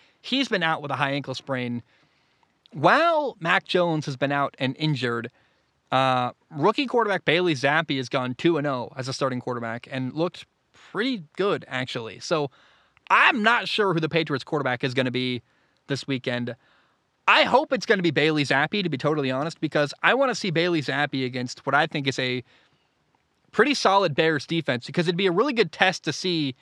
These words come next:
how good Bailey Zappi actually is. So Bears at Patriots, Monday Night Football. It's a lot of fun. I just wanna see, like,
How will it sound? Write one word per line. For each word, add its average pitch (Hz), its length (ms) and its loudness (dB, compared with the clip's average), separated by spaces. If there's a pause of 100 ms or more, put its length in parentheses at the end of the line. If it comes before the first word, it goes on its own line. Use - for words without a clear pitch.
(460)
how 175 260 0
good 160 300 0
Bailey 143 280 0
Zappi 135 440 -2 (100)
actually 147 500 0
is. 135 160 0
So 131 300 -2 (360)
Bears 190 280 6
at 190 80 -2
Patriots, 180 540 0
Monday 180 320 2
Night 165 180 0
Football. 143 520 0 (520)
It's 151 120 -2
a 170 40 2
lot 185 140 4
of 175 80 0
fun. 185 180 2
I 143 80 2
just 165 120 -4
wanna 226 160 0
see, 190 180 0
like, 127 100 -4